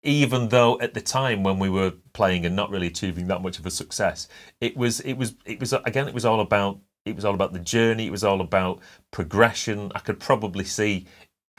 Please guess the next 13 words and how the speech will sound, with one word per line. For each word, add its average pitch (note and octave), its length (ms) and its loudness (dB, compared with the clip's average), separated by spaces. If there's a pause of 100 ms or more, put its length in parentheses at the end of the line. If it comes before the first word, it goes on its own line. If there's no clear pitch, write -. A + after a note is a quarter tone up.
in G2+ 240 -4
the F2 100 -2
future, G#2+ 480 -4
even E2+ 260 -4
whilst E2+ 280 -2
not F#2 120 -10
necessarily E2+ 500 -8
re-, E2+ 280 -8
realising F#2 680 -4
it F2 100 -6
at - 40 -16
the - 80 -14
time, E2+ 340 -8